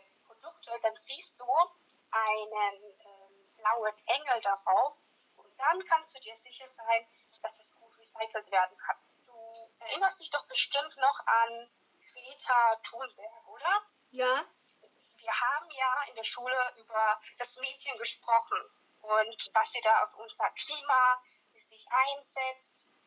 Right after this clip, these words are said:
Speaker 1: durch ihre Demonstration Fridays for Future. Und das finde ich sehr gut und möchte das auch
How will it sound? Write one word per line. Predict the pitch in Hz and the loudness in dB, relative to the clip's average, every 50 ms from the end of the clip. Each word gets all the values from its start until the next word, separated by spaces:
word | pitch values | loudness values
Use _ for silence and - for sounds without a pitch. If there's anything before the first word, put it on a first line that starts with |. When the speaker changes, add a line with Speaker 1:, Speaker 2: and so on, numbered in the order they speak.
| _ _ _ | _ _ _
Speaker 1:
durch | 220 214 214 226 - _ _ | _ -20 -20 -20 -20 _ _
ihre | 226 202 214 214 202 208 202 202 208 196 202 208 - _ _ _ _ _ _ _ | -14 -10 -10 -6 -2 -2 0 0 0 0 -2 -4 -8 _ _ _ _ _ _ _
Demonstration | 233 214 214 - _ _ - - - - - 277 302 311 320 320 330 320 - | -20 -20 -20 -20 _ _ -6 -6 -6 -4 0 4 4 6 6 4 2 -2 -4
Fridays | - - 240 233 220 214 220 - - | 2 4 4 4 4 2 -4 -6 -4
for | 208 202 - _ | -4 -6 -6 _
Future. | - 294 320 - - - 330 320 320 320 320 _ _ _ _ _ _ - _ _ _ | -14 -14 -12 -10 -8 -2 2 4 2 2 2 _ _ _ _ _ _ -20 _ _ _
Und | - 311 | -10 -10
das | 349 381 - | -10 -8 -6
finde | - 403 381 381 - | -4 -4 -4 -4 -4
ich | - - - - - | -6 -6 -6 -10 -10
sehr | - 320 359 381 370 | -4 0 2 2 2
gut | 370 339 294 262 262 320 381 370 - - _ _ _ _ _ _ _ _ _ | 2 2 4 4 6 4 4 2 -2 -10 _ _ _ _ _ _ _ _ _
und | - 262 254 254 254 262 262 - - - | -20 -12 -6 -4 -4 -4 -4 -8 -4 -2
möchte | 285 294 285 - - 285 | 0 0 0 -2 -6 0
das | - 247 254 254 254 - | 4 4 4 6 4 2
auch | 214 220 220 220 226 226 | 0 2 2 2 0 -2